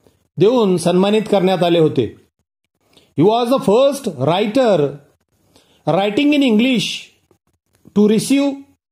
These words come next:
the prize. साहित्य क्षेत्रातील इंग्रजी लिखाणासाठी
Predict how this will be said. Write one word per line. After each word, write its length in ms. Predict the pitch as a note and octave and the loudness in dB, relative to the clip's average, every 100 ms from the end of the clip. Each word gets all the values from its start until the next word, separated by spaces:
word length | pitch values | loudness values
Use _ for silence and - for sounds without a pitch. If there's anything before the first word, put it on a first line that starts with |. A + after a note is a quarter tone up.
| C3 | -4
the 60 | G3+ G3+ | -4 0
prize. 500 | F#3+ G#3+ F3 G#2 F2 - _ _ _ _ _ _ _ _ _ _ _ _ _ _ _ _ _ _ | 0 0 -2 -4 -10 -20 _ _ _ _ _ _ _ _ _ _ _ _ _ _ _ _ _ _
साहित्य 460 | - E3+ F3+ G3+ B3 | -6 0 0 0 -4
क्षेत्रातील 800 | - G3 G3+ G#3+ B3 A3 D3+ C3 - _ _ _ _ _ _ _ - | -2 -2 0 -2 0 0 0 -2 -10 _ _ _ _ _ _ _ -2
इंग्रजी 460 | F3+ G3+ A#3+ B3+ | 0 2 2 2
लिखाणासाठी 800 | B3 E3+ G#3 G3+ G3+ G3 A3+ A#3+ | 2 0 0 0 0 2 0 -2